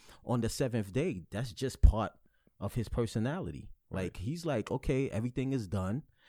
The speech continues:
Speaker 1: And, and,
Speaker 2: Yeah.
Speaker 1: and that's why when you think about man being made in his image, you do the same thing. When you
Speaker 2: Right.
Speaker 1: get a home and you set everything up, that's
Speaker 2: Yeah.
Speaker 1: when you invite guests.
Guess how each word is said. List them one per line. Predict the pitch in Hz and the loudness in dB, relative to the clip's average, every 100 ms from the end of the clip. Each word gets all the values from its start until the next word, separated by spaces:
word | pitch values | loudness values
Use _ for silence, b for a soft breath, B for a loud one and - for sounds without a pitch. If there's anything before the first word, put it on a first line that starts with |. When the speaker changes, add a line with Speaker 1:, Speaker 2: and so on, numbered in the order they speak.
| b - | b -6
Speaker 1:
And, | 101 113 - | -2 -2 -4
and, | 104 107 - | -6 -6 -4
Speaker 2:
Yeah. | 117 | -2
Speaker 1:
and | 107 | 0
that's | 135 151 | 0 0
why | 170 139 | 0 2
when | 120 120 | 2 0
you | |
think | 117 127 | -2 -4
about | 107 98 76 | -2 -2 -2
man | 98 107 101 92 - - _ _ - | -2 -2 -2 -6 -10 -20 _ _ -8
being | 87 120 104 | -2 0 2
made | 107 107 | 0 0
in | 101 | 0
his | 95 120 | -2 0
image, | 147 98 113 | 0 -2 -2
you | 185 | -4
do | 185 | -2
the | 156 | -4
same | - 151 151 | -4 -6 -6
thing. | 180 170 - - | -6 -6 -8 -4
When | 185 | -2
you | 170 | 0
Speaker 2:
Right. | |
Speaker 1:
get | 139 135 | 2 2
a | 123 | 4
home | 135 135 110 | 4 4 2
and | 107 | 0
you | 131 139 - | -2 -8 -8
set | - - 143 - | -8 -4 -4 -2
everything | 113 120 113 113 131 | -4 -4 -2 -2 0
up, | 165 - b b - | -2 -4 b b -14
that's | 80 78 | -8 0
Speaker 2:
Yeah. | |
Speaker 1:
when | 123 151 | 2 2
you | 170 | 2
invite | 175 202 202 196 | 2 0 -2 -2
guests. | 302 - - - | -4 -4 -8 -12